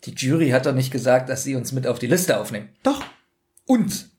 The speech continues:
Speaker 2: Also du musst dir vorstellen, man muss ja angeben, was man für ein Podcast
Speaker 1: Ja.
Speaker 2: ist, worum es geht.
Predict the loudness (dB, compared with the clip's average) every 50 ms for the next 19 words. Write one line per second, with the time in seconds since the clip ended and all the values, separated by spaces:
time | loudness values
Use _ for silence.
0 | _ _ _ _ -4 -2 2 4 4 4 4 2 0 2 0 0 2 0 0 0
1 | -2 0 0 2 2 4 2 2 2 2 2 2 0 -4 -10 _ _ _ _ _
2 | _ _ _ _ _ _ 0 2 2 2 4 2 2 4 4 2 2 2 -2 -2
3 | -2 0 0 0 0 2 2 2 2 2 2 0 0 0 -2 -6 -12 -16 _ _
4 | -4 -4 -4 -4 -4 -6 -4 -2 -2 -2 -2 -4 -10